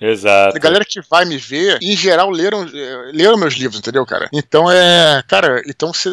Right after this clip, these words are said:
Speaker 2: a, a conexão, ela é, ela é incrível, sabe? Então,
Speaker 1: Legal.
Speaker 2: só agradecendo aí, galera. E como já meio que o pessoal gostou, eu creio, eu acho que esse evento acontece todo ano. Então, espero que o ano que vem volte lá,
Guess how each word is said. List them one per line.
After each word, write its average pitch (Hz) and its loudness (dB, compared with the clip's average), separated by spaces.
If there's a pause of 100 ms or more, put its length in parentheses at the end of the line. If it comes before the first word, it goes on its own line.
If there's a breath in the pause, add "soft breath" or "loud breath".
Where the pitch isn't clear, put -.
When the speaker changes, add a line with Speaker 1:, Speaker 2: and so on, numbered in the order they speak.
Speaker 2:
a, 151 -4
a 143 -14
conexão, 156 -4
ela 185 -4
é, 185 -4
ela 165 0
é 180 -2
incrível, 175 -2
sabe? 101 -2
Então, 202 0
Speaker 1:
Legal. 87 -6
Speaker 2:
só - -2
agradecendo 208 -2
aí, 156 0
galera. 147 -2
E 160 -4
como 214 -2
já 160 2
meio 139 -8
que - -10
o 117 -14
pessoal 131 -6
gostou, 147 2
eu 120 -2
creio, 143 -6
eu 135 -4
acho 143 -2
que 151 -4
esse 147 -2
evento 147 -2
acontece 156 0
todo 185 0
ano. 123 2
Então, 147 0
espero 151 0
que 170 -6
o 170 -2
ano 165 -4
que 147 -10
vem 156 -2
volte 131 0
lá, 117 2